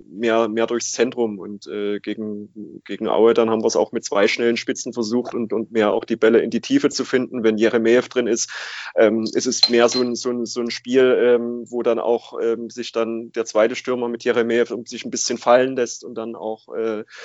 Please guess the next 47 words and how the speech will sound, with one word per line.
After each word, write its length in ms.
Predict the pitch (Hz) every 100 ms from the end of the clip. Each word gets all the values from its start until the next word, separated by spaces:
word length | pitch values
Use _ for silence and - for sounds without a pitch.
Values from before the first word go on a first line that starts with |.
| - - - -
ähm, 440 | 104 110 104 85 67 52 64 -
dort 160 | 120
auch 140 | - -
die 100 | 113
Bälle 240 | 107 123
mal 120 | 120
ein 60 | 117
bisschen 220 | 117 117
festmachen, 840 | - - - 123 120 117 117 98
äh, 220 | 117 117 117
kann. 380 | - 120 127 - -
Aber 320 | - 120 120 98
das 280 | 117 - -
Spiel 280 | - 135
ist 100 | 135
jetzt 180 | 139 -
nicht 140 | 143 120
unbedingt 460 | 135 - 131 127 -
darauf 240 | 123 123
ausgelegt, 720 | - 131 - 131 123 123 -
ähm, 360 | - 120 120 117
zu 160 | - 123
sehr 260 | 120 120
über 200 | 143 123
die, 180 | 113 107
über 200 | - 120
die 140 | 113
Außen 280 | - 110 -
zu 140 | - 110
kommen, 260 | 107 104
ne? 120 | 104
Also 180 | 107 113
da 120 | 107
haben, 180 | 107 110
wir 80 | 107
haben 140 | 113
ja 80 | 113
vor 160 | - 120
der 100 | 117
Saison 320 | 117 117 117
auch 200 | 82 -
mit, 260 | 113 - -
mit 160 | 110
Duljevic 520 | 117 120 117 120 - 78
und, 180 | 113 65
und 180 | 113
Berko, 440 | 101 101 - 127